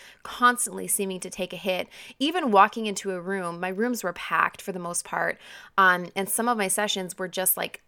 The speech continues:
people, you know, couldn't find places to sit, and walking into those rooms and seeing them filled up, just, just, it was everything I could do to not cry. I just wanted to go and cry. I just felt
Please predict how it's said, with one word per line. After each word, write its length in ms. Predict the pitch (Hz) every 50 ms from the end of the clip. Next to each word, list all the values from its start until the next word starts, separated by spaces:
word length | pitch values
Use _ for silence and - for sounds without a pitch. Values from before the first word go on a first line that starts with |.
| _ - -
people, 360 | - 247 233 - 190 185 - -
you 120 | 190 196 202
know, 120 | 185 180
couldn't 320 | - - 226 220 202 202
find 260 | - 196 190 185 185 -
places 400 | - - 190 190 - 196 180 -
to 140 | 180 180
sit, 420 | - - - 202 185 180 165 - -
and 360 | 185 180 175 170 170 175 170 - _ _ _ _ _ _ _ _ _ _ -
walking 460 | - 196 190 190 208 214 214 226 208 196
into 180 | 190 180 -
those 220 | 180 180 175 - -
rooms 260 | 180 180 175 170 -
and 120 | 196 180
seeing 260 | - - 226 226 214
them 140 | 202 190 175
filled 280 | 180 - 185 180 180 180
up, 320 | 190 185 202 202 - - - - - - - - - _
just, 480 | - 233 220 190 185 - - - - - 208
just, 320 | 202 285 262 - - -
it 100 | - 254
was 140 | 233 226 208
everything 380 | - - 202 208 208 208 196 175
I 60 | 165
could 120 | 165 196
do 240 | 160 196 180 151 -
to 140 | 160 - 185
not 260 | 175 170 165 - -
cry. 320 | - - 175 170 - - -
I 80 | - 170
just 200 | 185 185 - -
wanted 200 | 208 202 190 170
to 60 | 185
go 140 | - 175 170
and 100 | 170 175
cry. 320 | - 175 170 175 - -
I 80 | - 170
just 240 | - 180 - -
felt 320 | - 220 208 202 196 -